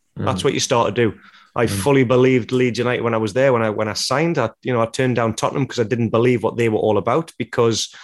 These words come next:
Speaker 2: at that time when I signed for Tottenham Hotspur, I was on my way. I d-, it was my club. But when I got down there, George Graham was the coach and George Graham was Mister Arsenal. So that was a first little alarm bell. They, they'd been in, I'm thinking, "How long have you really got? You've, you've done great things at Arsenal, but you're,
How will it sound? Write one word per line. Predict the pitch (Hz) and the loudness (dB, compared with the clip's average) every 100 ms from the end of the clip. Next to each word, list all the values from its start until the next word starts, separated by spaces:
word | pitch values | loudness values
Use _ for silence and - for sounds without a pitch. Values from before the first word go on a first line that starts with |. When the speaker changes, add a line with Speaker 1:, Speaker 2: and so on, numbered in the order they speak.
| - - - - - | -20 -20 -20 -8 -6
Speaker 2:
at | 117 | -4
that | 123 - | -4 -6
time | - 139 135 | -4 0 2
when | 127 | 2
I | 123 | 0
signed | - 131 117 | 0 -2 -2
for | 113 | -4
Tottenham | - 135 123 - 107 | -2 -2 0 -2 -2
Hotspur, | 151 - - 107 110 | -2 -2 0 2 2
I | |
was | 110 | 2
on | 120 110 | 0 0
my | |
way. | 104 120 156 _ - | 2 0 0 _ -4
I | 127 | -4
d-, | 110 - | -2 -2
it | 117 | -2
was | 113 | 0
my | 117 | -2
club. | 117 196 185 - _ _ _ _ - | 0 0 0 -4 _ _ _ _ -2
But | 123 | 0
when | 123 | 0
I | 113 | 2
got | 131 - | 0 0
down | 113 117 | 0 0
there, | 151 | 0
George | 131 127 117 | 0 0 0
Graham | - 170 143 | 0 0 2
was | 113 101 | -2 -4
the | |
coach | 95 110 151 165 - - | -4 -2 -2 -4 -12 -4
and | 117 113 117 | -2 0 0
George | 110 120 107 | 2 0 2
Graham | 123 117 | 2 2
was | 107 | 0
Mister | 123 - 110 | -2 0 2
Arsenal. | 113 - 131 | 2 0 -6
So | - 120 117 | 0 0 2
that | 135 | 0
was | 131 | -2
a | |
first | 120 - 131 - | -2 0 0 0
little | 123 113 | -2 2
alarm | 113 113 113 | 4 4 2
bell. | 120 156 175 _ _ _ _ _ _ _ | 0 -2 -4 _ _ _ _ _ _ _
They, | 127 | 0
they'd | 123 135 | 2 0
been | 123 120 | 2 2
in, | 139 | 2
I'm | 139 | 0
thinking, | 127 101 | -2 -2
"How | 131 | 0
long | 135 113 | 2 2
have | 104 | 0
you | 120 | 0
really | 127 139 | 0 0
got? | 139 147 | -2 -2
You've, | 120 110 | -2 -4
you've | 113 113 | -4 -2
done | 120 110 | 0 0
great | 120 117 | 0 -2
things | - 120 107 | -2 -2 0
at | |
Arsenal, | 104 113 113 147 | 2 0 0 -4
but | 110 | -4
you're, | 78 | -4